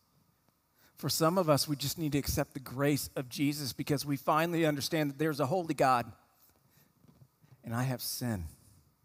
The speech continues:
and I need his grace. Some of you may actually be called to ministry. Some of you may be called to be a missionary. But here's the thing.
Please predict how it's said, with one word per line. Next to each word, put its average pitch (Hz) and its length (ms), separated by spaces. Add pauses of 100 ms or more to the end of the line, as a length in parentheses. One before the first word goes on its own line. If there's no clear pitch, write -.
(600)
and 110 100
I 101 120
need 98 460 (260)
his - 220
grace. - 680 (2500)
Some 120 360
of 151 120
you 185 220 (400)
may 117 180
actually 156 300
be 160 140
called 165 320
to 135 100
ministry. 90 500 (1400)
Some 113 320
of 143 160
you 117 140
may 120 200
be 131 120
called 135 380
to - 80
be 139 140
a 143 40
missionary. 127 640 (2250)
But - 80
here's 165 260
the 151 60
thing. 98 320